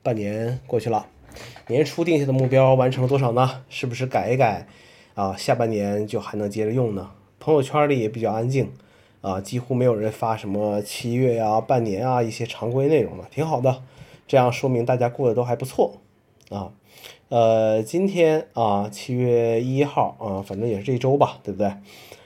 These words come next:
呃，建党一百零一年啊，我不是党员啊，也不用交党费。小时候唱的歌里面有，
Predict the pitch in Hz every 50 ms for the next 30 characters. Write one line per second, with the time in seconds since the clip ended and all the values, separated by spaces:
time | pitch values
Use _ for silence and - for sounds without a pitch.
0 | - _ _ _ - 123 120 113 113 110 107 107 107 107 110 110 - 160 143 139
1 | 110 104 120 135 135 131 135 120 113 107 117 123 135 135 143 151 143 120 107 110
2 | 117 131 - - - - 107 98 95 98 123 - _ - 110 104 123 131 156 147
3 | 110 107 104 104 110 123 131 131 - - 127 98 95 92 - - 104 101 104 104
4 | 98 98 98 98 - 117 117 120 120 110 104 98 101 101 131 117 - - - -
5 | - - - - - 123 95 - - 143 156 151 - - 170 143 139 131 135 151
6 | 143 147 139 123 120 127 127 131 127 113 107